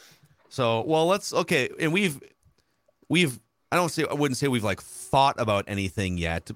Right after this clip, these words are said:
but the things that we've been in lockstep on,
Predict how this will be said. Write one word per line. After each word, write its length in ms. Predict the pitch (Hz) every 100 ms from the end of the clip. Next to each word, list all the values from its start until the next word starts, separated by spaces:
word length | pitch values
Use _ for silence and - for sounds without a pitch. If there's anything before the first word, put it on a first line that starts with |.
| -
but 140 | 127 127
the 60 |
things 340 | 120 165 170 139
that 100 | 131
we've 240 | 135 113
been 220 | 123 120
in 140 | 113 95
lockstep 640 | 90 92 101 - 98 -
on, 420 | 85 80 78 80